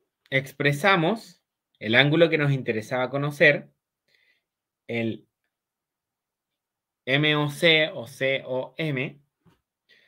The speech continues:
lo expresamos en dos ángulos.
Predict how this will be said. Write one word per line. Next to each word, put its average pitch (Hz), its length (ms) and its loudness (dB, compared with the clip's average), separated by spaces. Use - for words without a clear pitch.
lo 123 100 -2
expresamos 196 720 -2
en 156 220 -2
dos 208 220 0
ángulos. - 680 -12